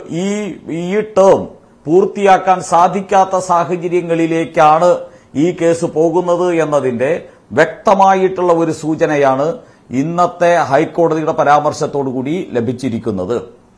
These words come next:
പിന്നെ രഞ്ജിത്ത് ചോദിച്ച ചോദ്യം, രഞ്ജിത്തെ, ഇപ്പോൾ നമുക്കറിയാലോ ഈ ലൈഫ് മിഷൻ കേസുമായിട്ട് ബന്ധപ്പെട്ട കാര്യങ്ങൾ നമ്മുടെ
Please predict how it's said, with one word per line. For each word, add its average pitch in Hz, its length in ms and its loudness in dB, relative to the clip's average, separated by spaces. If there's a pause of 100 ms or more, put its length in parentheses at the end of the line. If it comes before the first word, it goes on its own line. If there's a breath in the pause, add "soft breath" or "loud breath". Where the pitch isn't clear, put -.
(360 soft breath)
പിന്നെ 202 240 4
രഞ്ജിത്ത് 208 400 -2
ചോദിച്ച 202 260 4 (140)
ചോദ്യം, 127 340 2 (320)
രഞ്ജിത്തെ, 165 380 2 (280)
ഇപ്പോൾ 190 200 2 (100)
നമുക്കറിയാലോ 160 680 2 (760 soft breath)
ഈ - 20 -2 (520)
ലൈഫ് 196 360 4
മിഷൻ 214 260 -2 (140)
കേസുമായിട്ട് 185 720 2 (120)
ബന്ധപ്പെട്ട 175 560 0 (160)
കാര്യങ്ങൾ 165 440 2 (140)
നമ്മുടെ 170 280 2